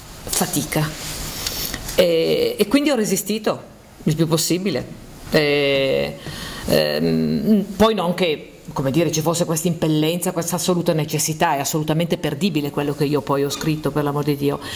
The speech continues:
Però a un certo punto ho cominciato, forse a furia di leggere, a fidarmi della possibilità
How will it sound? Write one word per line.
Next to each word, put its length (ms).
Però 240
a 20
un 100
certo 260
punto 280
ho 60
cominciato, 600
forse 500
a 80
furia 240
di 100
leggere, 380
a 60
fidarmi 720
della 260
possibilità 840